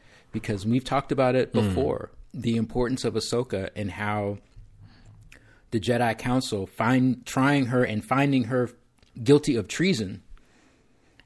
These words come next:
Speaker 1: and Anakin being the only one to go above and beyond to prove her innocence, and proves it. You know,
Speaker 2: Mm-hmm.
Speaker 1: the fact that they, the Jedi Council turned their backs on Ahsoka,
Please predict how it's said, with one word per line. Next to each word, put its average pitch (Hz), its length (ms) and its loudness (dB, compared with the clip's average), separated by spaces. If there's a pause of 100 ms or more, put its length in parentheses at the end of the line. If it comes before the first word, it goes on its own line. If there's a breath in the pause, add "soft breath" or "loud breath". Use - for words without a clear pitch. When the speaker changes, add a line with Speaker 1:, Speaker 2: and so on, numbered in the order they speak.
Speaker 1:
and 113 200 0
Anakin 131 520 2
being 117 220 4
the 113 140 4
only 135 320 4
one 110 640 0 (200)
to 120 120 -4
go 110 580 4 (720)
above 131 480 4
and 110 140 4
beyond 110 640 -6
to 110 120 -4
prove 131 420 0
her 104 120 0
innocence, 123 640 -2
and 185 220 2
proves 185 380 0
it. - 200 -6 (640)
You 117 140 -2
know, 104 280 -4 (540 soft breath)
Speaker 2:
Mm-hmm. 87 180 -2
Speaker 1:
the 107 80 2
fact 139 360 0
that 117 420 2 (120)
they, 110 800 0
the 107 80 -2
Jedi 120 420 0
Council 113 300 -4
turned 117 320 -2
their 107 100 0
backs 110 500 -4
on 107 160 -6
Ahsoka, 98 640 -4